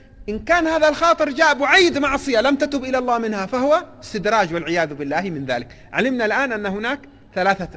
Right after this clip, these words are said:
مصادر، وهذه الطريقة التي نميز بها. طيب، ما العلاج؟ علمت أن هذا الخاطر يأتي من الشيطان، ما علاج الشيطان؟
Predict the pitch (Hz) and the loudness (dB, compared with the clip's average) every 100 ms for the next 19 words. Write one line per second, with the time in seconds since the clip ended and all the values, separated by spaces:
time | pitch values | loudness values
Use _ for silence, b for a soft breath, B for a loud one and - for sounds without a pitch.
0 | - - 208 254 247 202 254 233 226 220 | -12 -6 -2 -2 -2 -2 -2 -2 -4 -4
1 | 226 - 233 214 208 190 196 175 139 120 | -4 -4 -4 -2 -4 -4 -2 -4 -6 -8
2 | 113 b b b - 165 156 196 233 196 | -12 b b b -10 -10 -6 -4 -2 -2
3 | 160 156 160 - - - - - - - | -2 -2 -4 -8 -16 -20 -20 -20 -20 -20
4 | - - - - - - - - 170 262 | -20 -18 -16 -16 -18 -20 -20 -6 0 0
5 | 311 - 208 226 233 269 247 226 277 285 | 0 -2 -4 -2 -2 -2 -2 0 0 0
6 | 269 240 226 214 196 180 196 190 175 165 | 0 0 0 -2 -4 -6 -6 -4 -6 -4
7 | 247 226 240 208 202 208 190 214 | -4 0 0 0 -4 -8 -6 -6